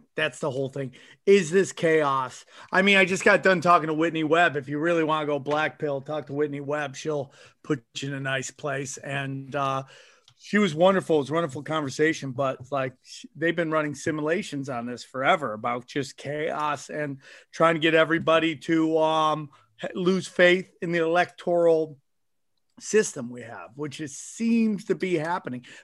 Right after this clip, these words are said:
But I also believe in humanity, and I think people are really getting over all of this. I think they're tired of it. I think they want, like, "Oh, man, they're gonna riot, they're gonna riot." I think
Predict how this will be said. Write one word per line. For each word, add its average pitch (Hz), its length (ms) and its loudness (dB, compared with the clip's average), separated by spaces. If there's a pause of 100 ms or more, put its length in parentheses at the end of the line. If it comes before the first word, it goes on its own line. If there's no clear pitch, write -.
But 214 100 0
I 247 100 2
also 285 460 0
believe 170 500 -4
in 151 80 -2
humanity, 151 720 -4
and 139 80 -6
I 143 100 -6
think 196 300 -6
people 143 540 -4 (340)
are 151 160 2
really 208 800 -2 (220)
getting 170 260 2
over 160 340 2
all 147 300 -2
of 131 100 -6
this. - 380 -16 (100)
I 151 80 -6
think 180 280 -2
they're 170 100 0
tired 160 420 0
of 120 160 -8
it. - 80 -18
I 135 80 -10
think 180 300 -6 (240)
they 160 80 2
want, 170 320 2
like, 202 160 6
"Oh, 330 240 8
man, 349 280 10
they're 302 100 2
gonna 269 180 6
riot, 330 500 8
they're 247 80 -4
gonna 254 140 2
riot." 269 160 2
I 269 80 -2
think 254 580 0